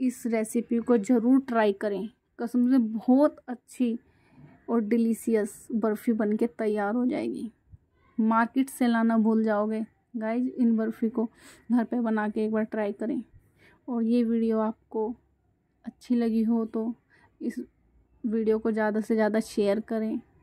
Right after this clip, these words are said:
ज़्यादा से ज़्यादा कमेंट करें और लाइक करें, और चैनल को गाइस सब्सक्राइब करें। आप सब वीडियो तो देखते हो पर चैनल को सब्सक्राइब नहीं करते। प्लीज़ चैनल को सब्सक्राइब करें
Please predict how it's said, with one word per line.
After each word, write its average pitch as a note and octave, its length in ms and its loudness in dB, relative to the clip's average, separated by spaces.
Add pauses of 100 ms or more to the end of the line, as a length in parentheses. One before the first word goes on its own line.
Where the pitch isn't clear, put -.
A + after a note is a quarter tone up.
(420)
ज़्यादा A3 300 0
से A3+ 100 0
ज़्यादा A3 300 0
कमेंट G3+ 380 -2
करें A3+ 400 -4 (200)
और A#3 120 0
लाइक G#3 280 -2 (120)
करें, - 240 -8 (720)
और A#3+ 140 0
चैनल A3+ 420 0
को A3 160 -4
गाइस A3 460 -2 (500)
सब्सक्राइब G#3+ 680 0
करें। G#3 280 -2 (340)
आप A3 160 2
सब A#3+ 220 2
वीडियो A#3 320 6
तो A3+ 160 0
देखते G#3 360 -2
हो A3+ 80 2
पर A#3 140 0
चैनल A3 340 0
को A#3 120 2
सब्सक्राइब G#3+ 680 0
नहीं G#3 180 -2
करते। G#3 320 -2
प्लीज़ A#3+ 280 2
चैनल A3 320 0
को A#3+ 140 0
सब्सक्राइब A3 680 -2
करें G#3 140 -2